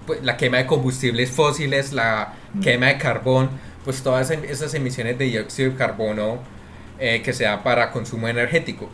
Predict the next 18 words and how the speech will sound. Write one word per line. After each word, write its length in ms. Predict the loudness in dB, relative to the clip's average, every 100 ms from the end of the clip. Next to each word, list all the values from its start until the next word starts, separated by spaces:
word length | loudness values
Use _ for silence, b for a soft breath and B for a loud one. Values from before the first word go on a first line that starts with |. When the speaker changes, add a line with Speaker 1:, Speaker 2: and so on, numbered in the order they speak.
| 6
Speaker 1:
A 80 | 6
diferencia 580 | 8 6 4 2 2 0
de 80 |
Colombia, 560 | 2 4 4 4 2 0 -6 B B B B -18 -4
que 520 | 2 6 6 6 2
en 80 | -2
Colombia 880 | 2 4 4 2 4 10 10 10 6
tenemos 300 | 2 2 2
nuestra 280 | 0 2 2
matriz 320 | 0 -2 -2
energética 640 | 0 2 0 -4 -2 -2
principalmente 680 | -2 -4 -2 -2 -2 -4 -4
con 220 | -2 0
hidroeléctricas, 800 | 2 4 6 6 4 -4 -8 -8
que 100 | -4
no 120 | -4
tienen 340 | -2 0 2 2
una 260 | 4 6